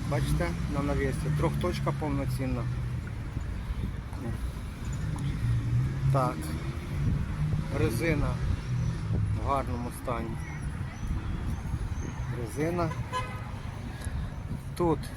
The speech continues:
також все в гарному стані. Сідушка ціла, все ціле.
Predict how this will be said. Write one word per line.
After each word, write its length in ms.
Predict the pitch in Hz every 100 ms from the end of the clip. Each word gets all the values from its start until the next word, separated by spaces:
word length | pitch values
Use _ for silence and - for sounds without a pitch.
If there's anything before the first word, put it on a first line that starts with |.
| - -
також 400 | - 131 156 156
все 460 | - - - 151 135 120 - - - - - - - - - - -
в 40 | 131
гарному 460 | 135 127 127 120
стані. 420 | 113 - 120 113 113 -
Сідушка 500 | 131 135 131 - 156
ціла, 520 | - - 175 175 151 - - - - - - - - - -
все 280 | - 135
ціле. 520 | 127 - 175 185 165